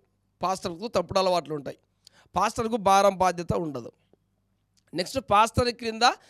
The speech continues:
తనకు అనుకూలంగా సంఘ పెద్దలను ఉంచుకుంటాడు. "ఆ, సంఘ పెద్దలు మీరు ఉండండి" అని.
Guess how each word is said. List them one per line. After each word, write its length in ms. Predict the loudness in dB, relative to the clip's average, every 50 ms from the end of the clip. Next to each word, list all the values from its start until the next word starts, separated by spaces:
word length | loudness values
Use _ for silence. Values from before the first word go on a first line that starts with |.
| -20 -20 -20 _ _ -4
తనకు 200 | -4 0 2 4
అనుకూలంగా 520 | 4 4 4 2 4 4 4 4 4 2
సంఘ 220 | 2 2 0 0 0
పెద్దలను 540 | 0 2 0 0 2 2 0 0 0 -2
ఉంచుకుంటాడు. 600 | -4 -4 -6 -8 -8 -8 -6 -6 -10 -10 -12 -14 _ _ _ _ _ _ _ _ _ _ -2
"ఆ, 140 | 0 0 0
సంఘ 240 | 0 -2 -2 0 0
పెద్దలు 320 | 0 -2 0 -2 -2 -2
మీరు 220 | -2 -4 -4 -2 -4
ఉండండి" 440 | -2 0 0 0 0 -2 -2 -4
అని. 180 | -2 -4 -4 -10